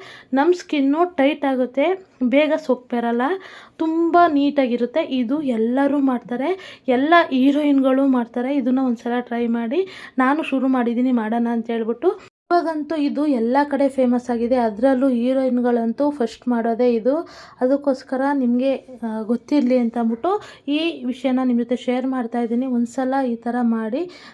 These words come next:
ಆ, ಟ್ರೈ ಮಾಡಿ, ಯಾವ ಥರ ಜಿ-, ರಿಸಲ್ಟ್ ಬಂತು ಅಂತ ನಂಗೊಂದು ಕಾಮೆಂಟ್ ಮಾಡಿ. ಈ ಥರ ಡೈಲಿ ಬೆಳಗ್ಗೆ ಒಂದ್ಸಲ ನೀವು ಮಾಡೋದ್ರಿಂದ ಒಳ್ಳೆ ರಿಸಲ್ಟ್ ಕೊಡ್ತದೆ ಅಂತಲೇ ಹೇಳ್ಬೋದು. ಈ ಥರ ಐಸ್ ಟ್ಯೂ-, ಕ್ಯೂಬ್ನ ಹಾಕ್ಕೊಂಡು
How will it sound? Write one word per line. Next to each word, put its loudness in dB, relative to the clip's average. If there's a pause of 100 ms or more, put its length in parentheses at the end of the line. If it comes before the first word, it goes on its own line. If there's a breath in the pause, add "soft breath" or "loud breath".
(140 loud breath)
ಆ, -4 (480)
ಟ್ರೈ 0
ಮಾಡಿ, 0
ಯಾವ 0
ಥರ -2 (100)
ಜಿ-, 0
ರಿಸಲ್ಟ್ -2
ಬಂತು -2
ಅಂತ -2
ನಂಗೊಂದು -2
ಕಾಮೆಂಟ್ -2
ಮಾಡಿ. -2 (600 loud breath)
ಈ -12
ಥರ -6 (140)
ಡೈಲಿ 0
ಬೆಳಗ್ಗೆ 0 (200)
ಒಂದ್ಸಲ 0
ನೀವು 0
ಮಾಡೋದ್ರಿಂದ 0 (680 loud breath)
ಒಳ್ಳೆ 2
ರಿಸಲ್ಟ್ 0
ಕೊಡ್ತದೆ -2
ಅಂತಲೇ -2
ಹೇಳ್ಬೋದು. -2
ಈ -2
ಥರ -4 (140)
ಐಸ್ -2
ಟ್ಯೂ-, -2
ಕ್ಯೂಬ್ನ 0 (120)
ಹಾಕ್ಕೊಂಡು -2